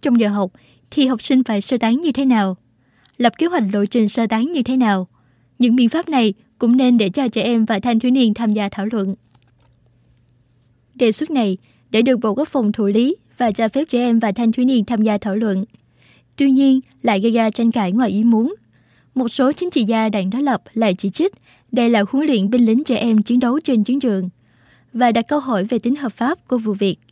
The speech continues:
khi cho đại diện trẻ em và thanh thiếu niên tham gia. Sau khi truyền thông đưa tin, có một cư dân mạng tên Rose Show đã đăng tên và trường học của đại diện học sinh đưa ra đề xuất này, đồng thời để lại những tin nhắn lăng mạ trên tài khoản mạng xã hội của học sinh đó.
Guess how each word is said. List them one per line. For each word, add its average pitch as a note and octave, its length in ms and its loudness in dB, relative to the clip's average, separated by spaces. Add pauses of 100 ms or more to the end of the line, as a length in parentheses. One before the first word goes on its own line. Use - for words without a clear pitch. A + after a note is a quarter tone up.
(260)
khi B3 220 0
cho A#3 180 2
đại G#3 160 2
diện G3 220 0
trẻ G#3+ 140 -4
em A3+ 220 2
và A3 140 -2
thanh A3+ 200 0
thiếu A#3 140 0
niên A#3+ 200 2
tham G#3 200 -2
gia. G3+ 300 0 (880)
Sau D4 200 -2
khi C#4+ 200 0
truyền A3+ 140 -2
thông G#3+ 240 0
đưa A3 100 2
tin, A3+ 280 4 (360)
có D4+ 100 0
một E4 260 -2
cư C4 100 2
dân B3+ 220 4
mạng G3 240 2
tên A3 300 2 (200)
Rose A#3 440 -2
Show A3 140 0 (540)
đã G#3+ 160 2
đăng B3 220 2
tên A3 300 0 (220)
và A#3 160 0
trường A3 220 0
học G#3+ 240 0
của A3+ 100 -2
đại A#3 160 0
diện G3+ 160 0
học A3 140 -4
sinh A#3 260 2
đưa A3+ 140 0
ra G#3+ 120 0
đề G3+ 140 -2
xuất D#4 200 -8
này, G3+ 280 0 (460)
đồng A#3 200 2
thời A3 300 0 (180)
để A#3 160 0
lại B3 180 2
những G3+ 200 2
tin A#3+ 180 0
nhắn A3+ 220 2
lăng C#4 160 2
mạ G3 200 0
trên A#3+ 180 0
tài A3+ 120 -2
khoản G3 280 -2
mạng G3+ 160 0
xã - 140 -6
hội A3+ 220 -2
của - 180 -4
học A3 160 -4
sinh G#3+ 180 -2
đó. G3 280 -4